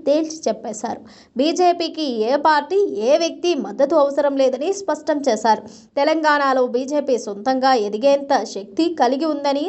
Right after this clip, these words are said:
ధర్మపురి అరవింద్ వెల్లడించారు. పవన్ కళ్యాణ్ జనసేనతో బీజేపీ పొత్తు విషయంపై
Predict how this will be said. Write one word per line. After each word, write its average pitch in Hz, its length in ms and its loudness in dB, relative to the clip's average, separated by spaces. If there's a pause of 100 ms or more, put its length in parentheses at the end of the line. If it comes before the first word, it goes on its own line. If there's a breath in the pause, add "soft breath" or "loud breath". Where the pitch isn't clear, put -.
(160)
ధర్మపురి 320 540 0
అరవింద్ 220 380 -10
వెల్లడించారు. 220 680 -2 (800 soft breath)
పవన్ 359 320 4
కళ్యాణ్ 311 420 2
జనసేనతో 285 640 0 (140)
బీజేపీ 294 440 -2 (120)
పొత్తు 233 280 -2
విషయంపై 269 480 0